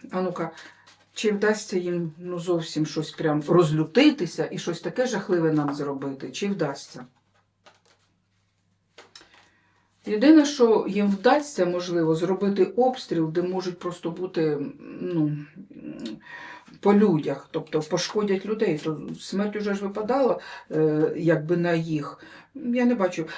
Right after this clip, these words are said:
Вони будуть цілитися як по енергосистемі, так і по звичайним житловим будинкам. Але сказати, що це прям буде прям така трагедія, що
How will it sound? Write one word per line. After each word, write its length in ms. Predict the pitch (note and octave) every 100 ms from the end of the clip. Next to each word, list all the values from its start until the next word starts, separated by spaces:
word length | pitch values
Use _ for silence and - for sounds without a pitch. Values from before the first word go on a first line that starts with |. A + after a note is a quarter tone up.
| -
Вони 140 | A3
будуть 280 | A#3 G#3+ G#3
цілитися 680 | - A#3 G#3 G3+ - F#3 -
як 340 | F3+ F#3 -
по 400 | F3+ E3+ E3+ E3+
енергосистемі, 800 | F#3 F#3 F3 F3 F3 - A#3+ F#3+
так 240 | D#3+ G#3+ -
і 120 | F3
по 200 | E3 E3+
звичайним 480 | E3+ F3 G#3+ G3 D#3+
житловим 500 | D3+ E3 E3+ F3 F3
будинкам. 540 | D#3+ D3+ C#3+ - - E3+
Але 120 | G#3+
сказати, 460 | - G3+ G#3 G#3
що 160 | G3+ G3
це 160 | G3 G3
прям 260 | G3 F#3+
буде 180 | G3 F#3
прям 240 | F#3 F3+
така 220 | F3+ F3+ F3
трагедія, 600 | F3 F3 G3+ F#3 E3 D#3+
що 260 | - D#3+